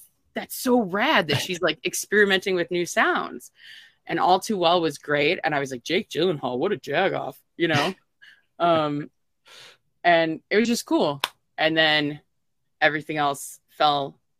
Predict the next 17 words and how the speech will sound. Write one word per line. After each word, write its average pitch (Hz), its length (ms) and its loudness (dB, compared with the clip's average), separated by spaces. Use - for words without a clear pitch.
into 143 260 -10
place 139 460 -4
where 139 140 -2
she 147 120 -10
started 143 320 -2
experimenting 143 680 -4
more 143 260 -2
and 131 100 -2
more. 139 460 0
And 131 540 -2
yeah, 170 200 -2
F-, - 560 -6
Folklore 175 460 2
and 143 100 0
Evermore 127 460 0
are 120 180 0
just 131 220 -12